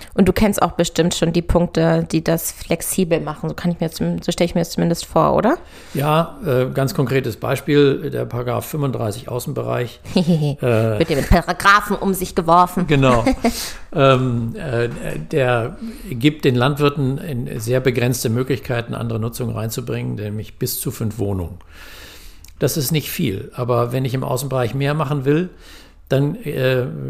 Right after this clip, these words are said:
Speaker 2: geht die eine Gemeinde so weit, das war in Ba-, Baden-Württemberg, die sagt, „Ich brauche einen Bebauungsplan, um dort,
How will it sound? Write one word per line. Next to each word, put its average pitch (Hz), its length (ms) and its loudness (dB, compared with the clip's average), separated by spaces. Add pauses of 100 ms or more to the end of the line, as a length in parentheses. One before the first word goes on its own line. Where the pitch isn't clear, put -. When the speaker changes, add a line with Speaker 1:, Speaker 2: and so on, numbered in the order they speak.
(100)
Speaker 2:
geht 135 240 -4
die 143 120 2
eine 143 300 0
Gemeinde 143 440 2
so 131 140 2
weit, 131 180 0
das 113 140 -4
war 120 100 2
in 117 80 0
Ba-, 117 160 -2
Baden-Württemberg, 127 840 -2
die 131 80 -8
sagt, 123 240 -4
„Ich - 140 -12
brauche 113 220 -4
einen 131 120 -4
Bebauungsplan, - 840 -6 (640)
um 117 180 0
dort, 117 540 0